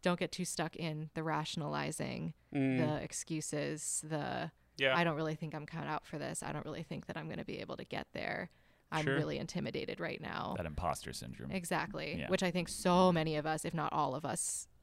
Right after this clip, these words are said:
Speaker 1: have at some point.
Speaker 3: Oh,
Speaker 2: Yeah.
Speaker 3: yeah.
Speaker 1: Um, I would be lying if I said I wasn't in the throes of that for the past year. I don't know if it was pandemic fueled or what. Um, but I do think it's important as well for us to, like, have these conversations and be very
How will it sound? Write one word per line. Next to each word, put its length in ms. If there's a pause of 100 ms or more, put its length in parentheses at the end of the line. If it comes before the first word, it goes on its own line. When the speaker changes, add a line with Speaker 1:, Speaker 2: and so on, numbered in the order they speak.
Speaker 1:
have 320
at 120
some 240
point. 380
Speaker 3:
Oh, 60
Speaker 2:
Yeah. 140
Speaker 3:
yeah. 140 (300)
Speaker 1:
Um, 440 (760)
I 120
would 160
be 120
lying 300
if 100
I 60
said 180
I 80
wasn't 340
in 60
the 80
throes 320
of 140
that 200
for 80
the 100
past 360
year. 300 (260)
I 80
don't 100
know 100
if 80
it 120
was 140
pandemic 500
fueled 280
or 120
what. 320 (520)
Um, 500
but 80
I 80
do 120
think 160
it's 120
important 380
as 120
well 200
for 160
us 120
to, 80
like, 140
have 180
these 140
conversations 840
and 100
be 120
very 480